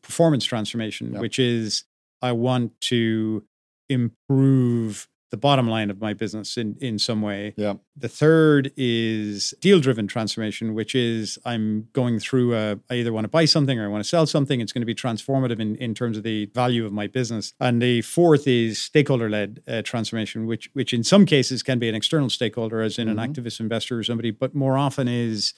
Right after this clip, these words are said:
Speaker 1: I have a new management team, I have a new, uh,
Speaker 2: Yeah.
Speaker 1: executive in this role, I have something kind of driven by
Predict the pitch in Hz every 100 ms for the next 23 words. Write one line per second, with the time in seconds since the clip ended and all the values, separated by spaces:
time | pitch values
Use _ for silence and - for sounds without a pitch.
0 | _ 120 117 117 131 165 143 139 - 143
1 | 135 127 117 113 110 113 113 113 110 110
2 | - 113 107 107 113 120 127 113 110 107
3 | - 147 147 139 131 110 107 - 123 123
4 | 110 120 113 110 - _ _ _ _ _
5 | 120 120 139 139 127 104 120 117 113 113
6 | 107